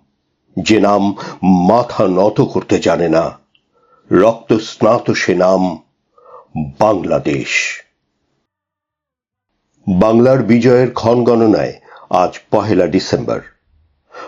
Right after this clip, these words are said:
মার্কিন সংবাদপত্র নিউ ইয়র্ক টাইমসে প্রকাশিত একটি প্রতিবেদনে বলা হয়, বাংলাদেশের অভ্যন্তরে গেরিলা তৎপরতা বৃদ্ধি পাওয়ার ফলে পশ্চিম পাকিস্তানি সামরিক জান্তার নির্দেশে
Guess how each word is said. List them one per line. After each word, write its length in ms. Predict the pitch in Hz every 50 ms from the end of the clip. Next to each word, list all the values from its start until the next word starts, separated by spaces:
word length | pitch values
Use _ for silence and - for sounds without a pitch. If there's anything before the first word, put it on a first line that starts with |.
| - - -
মার্কিন 380 | 104 110 123 117 - 175 165 147
সংবাদপত্র 800 | - - 139 127 120 135 143 143 143 - 143 143 143 - 160 147
নিউ 160 | 123 107 110
ইয়র্ক 180 | 120 120 120 - -
টাইমসে 400 | 107 107 120 139 135 - 139 123
প্রকাশিত 500 | - 123 - 117 113 - - 117 - 113
একটি 220 | 107 - - 104
প্রতিবেদনে 680 | - - 104 101 - 110 - 95 87 90 87 78 78 73
বলা 280 | 69 82 87 92 90
হয়, 220 | 92 110 113 123 143 143 - - - - - -
বাংলাদেশের 640 | 101 101 107 110 120 131 131 131 135 - - 143 131
অভ্যন্তরে 600 | 131 120 - - 170 156 - - 80 67 67 64 - - - - - - _ _ _ _ - 82 76 -
গেরিলা 380 | 113 110 117 127 123 135 123
তৎপরতা 600 | 127 - 117 104 - - 113 107 107 110 - 110 98
বৃদ্ধি 380 | - - 113 120 117 - 123 113
পাওয়ার 340 | - 101 92 90 85 82 -
ফলে 340 | - - 107 101 110 117 117
পশ্চিম 400 | 117 117 120 - - - 113 98
পাকিস্তানি 560 | 107 101 104 - 117 - - 120 110 110 110
সামরিক 560 | 107 - - - 110 113 117 117 117 110 101
জান্তার 420 | 95 110 104 101 101 98 107 104 95
নির্দেশে 640 | 95 98 101 95 - 120 117 117 - 143 143 156